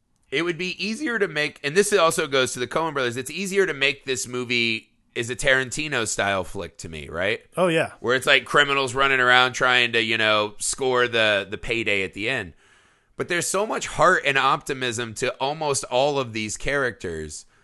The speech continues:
Speaker 1: um, even as their situations vary, but are almost always not good.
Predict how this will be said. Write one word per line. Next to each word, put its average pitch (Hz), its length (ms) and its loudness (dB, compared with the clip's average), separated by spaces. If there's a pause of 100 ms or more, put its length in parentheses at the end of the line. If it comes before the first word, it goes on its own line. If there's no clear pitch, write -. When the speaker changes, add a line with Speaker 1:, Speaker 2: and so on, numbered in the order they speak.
(300)
Speaker 1:
um, 127 340 8 (240)
even 220 300 -2
as 185 140 2
their 165 160 -2
situations 143 760 -2
vary, 135 320 4
but 117 160 2
are 127 100 4
almost 170 380 0
always 127 400 2
not 101 240 0
good. 90 340 -6